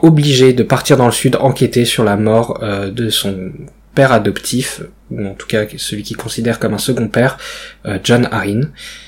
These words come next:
Et il part dans le sud, il part dans le sud, euh, accompagné de Sansa et Arya.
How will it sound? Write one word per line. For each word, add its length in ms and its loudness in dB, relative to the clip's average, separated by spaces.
Et 100 2
il 120 2
part 180 4
dans 100 4
le 60 2
sud, 440 -2
il 140 0
part 220 2
dans 100 6
le 60 4
sud, 360 -4
euh, 200 2
accompagné 560 4
de 180 0
Sansa 560 0
et 160 -2
Arya. 420 -6